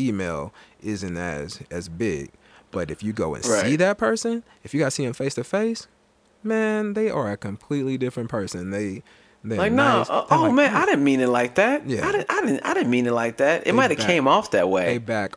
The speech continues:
Speaker 1: all the way down. So, yeah, that's true. You know, if this, people wouldn't talk like that. Most people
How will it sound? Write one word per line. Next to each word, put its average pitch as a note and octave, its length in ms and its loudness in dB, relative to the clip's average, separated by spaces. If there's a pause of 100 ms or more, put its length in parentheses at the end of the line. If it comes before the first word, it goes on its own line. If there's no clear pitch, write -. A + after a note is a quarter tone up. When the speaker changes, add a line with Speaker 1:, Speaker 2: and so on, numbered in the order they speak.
Speaker 1:
all G#2 260 0
the F#2 100 -2
way D#2+ 200 -4
down. C#2+ 420 -8 (240)
So, G#2 260 -4
yeah, A2 360 -2
that's G2+ 260 -4
true. - 300 -6
You F#2 180 -6
know, G2+ 320 -4
if A2 200 -8
this, A#2 300 -6 (380)
people G3+ 260 -4
wouldn't F2+ 240 -4
talk F#2+ 200 -4
like C#2+ 220 -6
that. C2 260 -8 (960)
Most B2 400 0
people C#2+ 440 -6